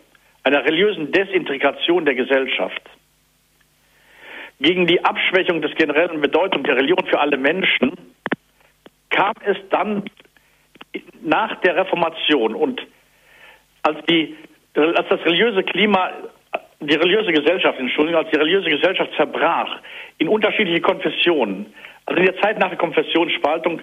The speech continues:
zur Bildung von kleineren Sozialmilieus. Die große einheitliche mittelalterliche Gesellschaft zerbrach in viele kleine Milieus,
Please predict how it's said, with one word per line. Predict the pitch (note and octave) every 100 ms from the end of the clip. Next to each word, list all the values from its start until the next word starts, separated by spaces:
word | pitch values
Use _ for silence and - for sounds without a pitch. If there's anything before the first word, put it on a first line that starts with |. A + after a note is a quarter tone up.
| - - - D#3
zur | D3+
Bildung | F3+ A3 G3 F#3
von | - D3
kleineren | - D#3 G#3+ G3+ F#3 D#3
Sozialmilieus. | D#3+ - D#3+ C#3+ A2 F#2+ F#2+ F#2 - - - - -
Die |
große | C3+ F#3+ C4 - -
einheitliche | G3 A3+ F3+ D3+ D#3 - -
mittelalterliche | E3+ G3 D#3+ D3+ D3
Gesellschaft | C3 A2+ D#3 D3 -
zerbrach | A2 F#2+ F#2+ G#2+ C#3 G#3 - _ _ _ _ _ _ _
in | C#4 B3 -
viele | G#3+ A3+ G#3
kleine | - A#2+ C3+ F3 E3
Milieus, | D3 C#3 A2+ -